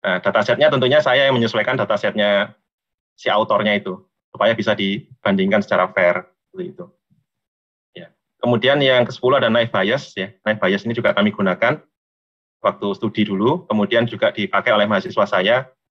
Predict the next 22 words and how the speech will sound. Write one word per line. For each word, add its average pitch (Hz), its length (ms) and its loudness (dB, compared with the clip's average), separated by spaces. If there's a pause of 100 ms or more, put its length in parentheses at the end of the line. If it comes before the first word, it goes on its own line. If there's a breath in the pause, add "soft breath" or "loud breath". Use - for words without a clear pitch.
(240)
untuk 107 200 -6
membangun 104 280 0
sebuah 101 440 0
aplikasi 101 500 -2
berbasis 95 420 -4
I 104 240 0
O 101 80 2
T, - 160 -16
ya. 90 120 -4 (920)
Untuk, 98 720 -2
apa - 240 -2
namanya, 110 400 -6 (160)
membuat 101 320 2
sistem 107 240 -2
keputusan. 101 560 -2 (680)
Kemudian 117 320 2
yang 123 240 4
kesebelas 127 400 -2
adalah 107 240 2
reinforcement 120 480 0
learning, 123 480 -2
ya. 95 160 -10